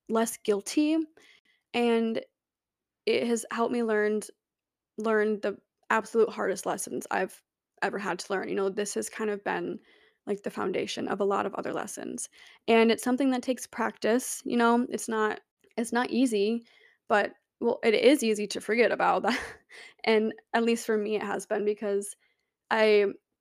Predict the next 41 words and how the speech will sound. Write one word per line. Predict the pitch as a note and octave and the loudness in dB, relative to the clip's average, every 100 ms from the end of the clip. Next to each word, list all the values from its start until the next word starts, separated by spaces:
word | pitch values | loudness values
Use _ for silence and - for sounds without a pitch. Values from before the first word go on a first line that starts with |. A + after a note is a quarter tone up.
| _ | _
I'm | A#3 | -2
just | A3+ - | 0 -2
very | A3+ A3+ A3+ A3 A3 G#3+ - | 0 4 4 4 4 -2 -12
empathetic. | G#3+ G#3+ - B3+ B3 | -10 -6 -2 0 0
I'm | A3+ G#3 | 0 -4
a, | G3 - | -4 -4
I'm | G#3+ | -4
a | G3+ | -4
people | - A#3 | -2 -2
pleaser. | A#3 A#3 A3+ A3+ | 0 2 2 2
I | |
want | G#3+ G#3 | 2 0
everyone | G#3 G#3 G#3 | 0 2 0
to | G#3+ | -4
be | A3 | -6
happy | G3+ G#3 G#3+ A3 | -6 -6 -4 -2
all | G3+ | -2
the | G#3 | -4
time. | - G3+ G#3 A#3+ | -4 -2 2 0
So | - G#3 G3+ G#3 G#3 - - _ _ - | 0 -2 0 -2 -6 -20 -20 _ _ 0
I | A3+ | 2
find | A3 G#3+ G#3+ | 4 4 4
it's | G3+ - | 2 0
easy | A#3+ A#3 A3+ | 0 0 0
to | A3 _ - | -4 _ -8
push | A3 - | -6 -4
my | G#3+ G#3 | 0 0
emotions | G#3 G3+ G3+ - A#3+ B3+ B3 | 0 0 -2 -2 -2 -2 -2
or | A3 | -2
my | G#3 G3+ | -2 -2
gut | G3+ G#3 - | -2 -4 -4
feelings | G#3+ G#3 G#3+ - | -2 0 -2 -6
to | A3 | -8
the | G3+ | -6
side | - G3+ G#3 B3 A#3+ - _ _ _ | -2 0 2 0 -2 -8 _ _ _
to | - | -2
make | G#3+ G3+ - | 0 0 -2
others | G3 G3+ G#3 - - | 0 0 -2 -4 -12
happy | - G#3 G3+ A3 G#3 | -6 -4 -2 0 0
and | G3+ | -2
comfortable. | G3 G#3+ A#3+ C#4 D4 | -4 0 4 6 4